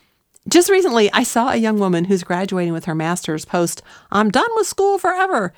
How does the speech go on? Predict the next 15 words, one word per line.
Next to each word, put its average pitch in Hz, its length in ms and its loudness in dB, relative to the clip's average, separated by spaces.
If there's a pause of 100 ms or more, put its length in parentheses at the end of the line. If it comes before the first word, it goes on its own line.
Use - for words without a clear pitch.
(100)
And 277 160 0
my 427 180 6
immediate 392 460 2
thought 269 200 0
was, 247 240 2
"Oh, 359 460 2
but 320 220 -4
please 311 680 -2
don't 269 400 0
be 294 140 0
done 262 300 -2
with 247 160 -2
learning 233 400 0
and 220 140 -2
growth." 208 500 0